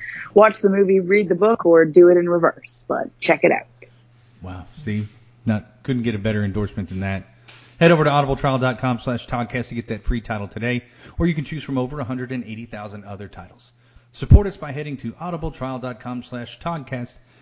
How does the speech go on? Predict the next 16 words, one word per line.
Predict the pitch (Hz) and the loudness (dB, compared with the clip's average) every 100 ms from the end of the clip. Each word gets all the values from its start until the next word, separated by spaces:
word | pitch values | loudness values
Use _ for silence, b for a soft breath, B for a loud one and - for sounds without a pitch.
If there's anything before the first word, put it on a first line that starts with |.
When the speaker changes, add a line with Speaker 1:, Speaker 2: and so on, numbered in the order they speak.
| - | -10
Speaker 2:
and | 143 | -8
get | 156 160 | -6 -4
your | |
free | - 147 | -4 -4
thirty-day | 131 123 123 110 | -6 -6 -6 -8
trial | 110 101 98 | -8 -10 -10
started | - 98 92 | -12 -16 -16
today. | - 85 67 _ _ | -20 -20 -20 _ _
Shouldn't | - 139 113 | -8 -6 -6
take | 101 92 | -8 -10
you | |
thirty | - 95 87 | -8 -8 -8
days | 87 87 | -10 -14
to | - | -16
read | 85 76 | -16 -16
that. | - | -18